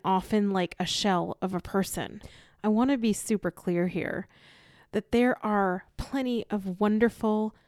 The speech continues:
amazing people in this world who are gentle, quiet souls.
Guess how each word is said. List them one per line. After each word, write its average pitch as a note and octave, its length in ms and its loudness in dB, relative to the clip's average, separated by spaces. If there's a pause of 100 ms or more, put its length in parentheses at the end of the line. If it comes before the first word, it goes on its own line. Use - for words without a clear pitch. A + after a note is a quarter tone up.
(200)
amazing G3+ 680 2
people E3 560 -4
in F#3+ 160 -2
this F3+ 240 -6
world E3+ 540 -2 (560)
who A#3 180 2
are F#3+ 120 6
gentle, G3+ 840 0 (100)
quiet G3 540 0
souls. G3+ 840 -2